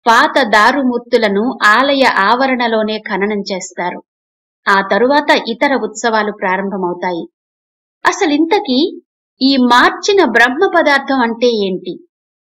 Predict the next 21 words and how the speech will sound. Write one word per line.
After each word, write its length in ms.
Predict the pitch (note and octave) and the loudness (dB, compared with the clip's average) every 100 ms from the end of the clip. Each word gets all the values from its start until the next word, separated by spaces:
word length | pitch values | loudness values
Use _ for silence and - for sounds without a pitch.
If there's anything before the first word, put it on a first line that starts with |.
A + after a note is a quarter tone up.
| _ - | _ -6
ఇదే 420 | A#3 C4+ F#3+ - - _ G#3+ | 2 2 2 -2 -14 _ -8
అసలు 320 | G#3+ B3+ A#3 | -4 -2 -2
రహస్యం. 560 | G#3 G#3+ G3 - F#3 - _ _ _ _ _ _ _ | -2 -4 -8 -8 -10 -12 _ _ _ _ _ _ _
ఈ 160 | C4 B3+ | 2 2
బ్రహ్మ 460 | G3+ A3+ A3+ C#4+ E4 | 4 2 2 -2 -2
పదార్థం 480 | D4 C#4 C4 C4 B3 | 0 0 0 -4 -4
అంటే 300 | G#3+ A3 A3+ | -4 -4 -2
ఏంటో, 600 | C4 A3+ G#3 G#3+ A3 B3 - _ _ _ G3+ A3+ | 0 -2 -4 -4 -4 -4 -10 _ _ _ 0 2
ఎలా 220 | C4 D#4+ | 4 2
ఉంటుందో 720 | C#4 B3 A#3+ A3 G#3+ A#3 B3 _ _ _ | 2 0 -2 0 0 0 -6 _ _ _
ఇంతవరకు 840 | A3 A#3+ B3+ B3 A3+ G#3+ C#4+ C#4 C4+ | -4 -2 0 0 2 2 0 -2 -4
ఎవ్వరూ 680 | G#3 G3+ G3+ - C#4+ C#4 C4 | 0 -2 -2 -4 -2 0 -2
చూసిన 460 | C4 A#3+ A3+ A3 | -4 -6 -4 -4
దాఖలాలు 600 | G3+ F#3 G3 G#3+ G#3+ G3 | -2 -2 -4 -4 -4 -4
లేవు. 380 | F#3+ F3+ F3+ G3 _ _ _ _ _ _ _ - | -4 -6 -8 -10 _ _ _ _ _ _ _ 0
చూడడం 420 | B3+ C#4 B3+ A#3 | 2 4 4 2
కాదు 300 | G#3+ G#3 G#3 | 0 0 0
కదా, 380 | A3 G#3+ A3+ C4+ - _ _ _ | 0 2 2 2 -4 _ _ _
దానిని 460 | A3 G3 C4 D4 C4 | -2 2 4 2 0
మార్చే 600 | B3 A#3 D4 D4+ - D4 | 2 4 4 0 0 2
దైతపతులు 1000 | A3 G#3 B3 D4 D4+ - C4+ A3+ A#3 C#4+ | 2 2 0 0 -2 -2 -2 0 -2 -4